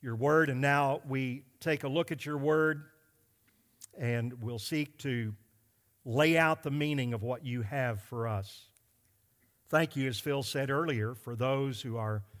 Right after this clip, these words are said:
watching via live stream and some even in other parts of this building.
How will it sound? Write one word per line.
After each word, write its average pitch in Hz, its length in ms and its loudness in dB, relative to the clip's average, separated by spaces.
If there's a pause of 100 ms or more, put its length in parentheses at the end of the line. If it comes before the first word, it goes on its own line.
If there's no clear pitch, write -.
(260)
watching 151 540 0
via 113 380 -2 (400)
live 135 380 2
stream 135 520 -2
and 95 320 -2 (300)
some 117 580 -4
even 131 320 -4
in 117 320 -4
other 123 220 -4
parts 131 420 -6
of 107 160 -8
this 110 160 -4
building. 143 480 -2